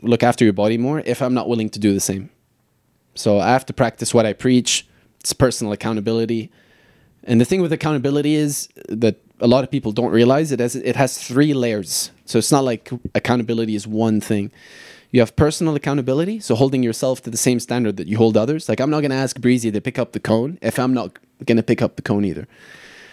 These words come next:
The second piece is positive accountability, which is really overlooked, and that's holding people accountable for the good things that they're doing. Like, "Hey, fantastic leadership. Well done on that. Great job on that. That's being noticed. Keep doing it."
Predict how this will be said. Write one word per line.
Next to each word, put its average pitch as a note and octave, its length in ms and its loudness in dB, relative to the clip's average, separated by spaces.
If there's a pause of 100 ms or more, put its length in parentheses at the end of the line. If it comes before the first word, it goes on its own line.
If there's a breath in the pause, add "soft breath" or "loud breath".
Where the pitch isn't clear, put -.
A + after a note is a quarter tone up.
(280 loud breath)
The B2 120 2
second F#3+ 340 2
piece F#3 200 -2
is B2 100 -6
positive G3 580 -2
accountability, F3 680 0
which C#3 200 -2
is A#2+ 140 -4
really C#3 220 0
overlooked, B2+ 600 -2
and A#2 180 4
that's B2 300 4
holding E3 280 2
people F3 220 -2
accountable D3+ 380 -2
for D3 120 -6
the A#2 80 -4
good B2 220 -4
things A#2 220 0
that G#2 140 -6
they're G#2+ 120 0
doing. G#2 280 -4 (600)
Like, G#2 120 -4
"Hey, A#2+ 280 0 (240)
fantastic A#2+ 600 0
leadership. G#2 440 2 (340)
Well A#2+ 180 4
done A#2 260 -4
on A2+ 140 0
that. G2 180 -4 (360)
Great A#2+ 220 4
job A#2+ 220 -2
on A2+ 140 -2
that. G#2+ 200 -4
That's A2 200 -4
being B2 220 4
noticed. G#2+ 420 0
Keep A2+ 200 2
doing A2+ 260 0
it." F2+ 120 -14